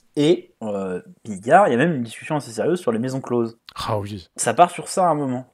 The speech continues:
Speaker 1: Est-ce que vous pensez qu'on devrait rouvrir les maisons closes ?
Speaker 2: Ouais, avant ça, il y a quand même, euh, du coup,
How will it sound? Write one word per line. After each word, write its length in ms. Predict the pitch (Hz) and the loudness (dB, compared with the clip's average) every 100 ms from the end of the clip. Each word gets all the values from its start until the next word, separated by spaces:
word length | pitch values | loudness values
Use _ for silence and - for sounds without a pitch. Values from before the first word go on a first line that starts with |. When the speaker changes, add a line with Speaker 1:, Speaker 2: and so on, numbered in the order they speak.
| _ | _
Speaker 1:
Est-ce 120 | 117 | -8
que 60 | 131 | -4
vous 80 | 120 | -2
pensez 280 | 117 - 180 | -2 0 0
qu'on 140 | 131 | 0
devrait 180 | 113 127 | 2 2
rouvrir 300 | 120 135 165 | 2 0 0
les 60 | 131 | 0
maisons 220 | 120 120 | -2 -6
closes ? 340 | - 110 110 _ | -8 -8 -10 _
Speaker 2:
Ouais, 220 | 120 113 113 | -4 -4 -4
avant 240 | 131 135 147 | -6 -4 -4
ça, 160 | - 180 | -4 -4
il 60 | |
y 20 | |
a 40 | 127 | -4
quand 120 | 127 | -6
même, 220 | 135 135 | -6 -4
euh, 380 | 113 107 104 101 | -4 -6 -6 -10
du 160 | 110 127 | -12 -14
coup, 320 | - 170 165 | -12 -10 -10